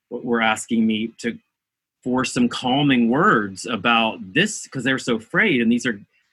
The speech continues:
these are young men, the people that have reached out to me have mostly been men, um, in their early twenties. <clears throat> And I was saying to them the same thing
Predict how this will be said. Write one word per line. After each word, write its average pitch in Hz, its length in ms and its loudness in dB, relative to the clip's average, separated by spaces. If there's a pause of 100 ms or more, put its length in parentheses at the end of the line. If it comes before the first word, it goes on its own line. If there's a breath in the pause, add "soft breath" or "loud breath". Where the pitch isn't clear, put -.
(120)
these 127 180 0
are 131 80 4
young 117 240 2
men, 113 320 0
the 113 100 -6
people 123 300 -6
that 113 120 0
have 95 80 -8
reached 110 220 -4
out 113 120 0
to 113 100 -4
me 110 60 0
have 104 80 -4
mostly 110 280 -4
been 107 160 0
men, 117 340 0 (1400)
um, 117 380 2 (260 loud breath)
in 139 100 0
their 131 120 2
early 120 220 2
twenties. 147 580 0 (120)
<clears throat> - 340 2
And 139 140 2
I 143 80 4
was 143 340 -2 (300)
saying 147 240 0
to 139 80 0
them 139 100 4
the 131 80 2
same 127 260 0
thing 127 460 2